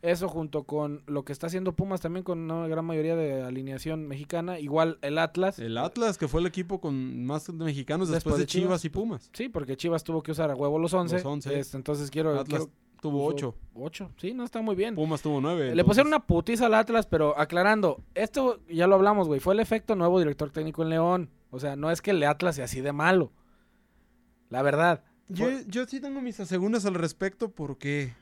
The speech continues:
Speaker 2: Porque el, el, ya son ocho jornadas,
Speaker 1: Pero
Speaker 2: porque
Speaker 1: para cuatro uno
Speaker 2: se han visto
Speaker 1: no.
Speaker 2: errores muy precisos en varias áreas de la cancha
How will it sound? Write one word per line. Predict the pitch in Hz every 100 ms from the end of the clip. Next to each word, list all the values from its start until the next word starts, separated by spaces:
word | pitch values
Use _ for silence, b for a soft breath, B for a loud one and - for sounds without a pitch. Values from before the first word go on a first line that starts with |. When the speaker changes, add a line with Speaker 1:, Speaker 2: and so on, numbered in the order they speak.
| _ -
Speaker 2:
Porque | 147 - 156 151
el, | 151 151 156
el, | 156 143
ya | 143 175
son | 220 220
ocho | 226 208
jornadas, | 170 139 165 214 254 294 277 - _ _ _ -
Speaker 1:
Pero | 151
Speaker 2:
porque | 165 151
Speaker 1:
para | 139
cuatro | 180 190 202
uno | 214
Speaker 2:
se |
han | 214
visto | 240 208
Speaker 1:
no. | 233
Speaker 2:
errores | 202 220 233 202
muy | 208 220
precisos | 214 214 180 208 220 180
en | 156 147
varias | 165 208 175
áreas | 185 202 180
de | 156
la | 127 117
cancha | 160 185 196 214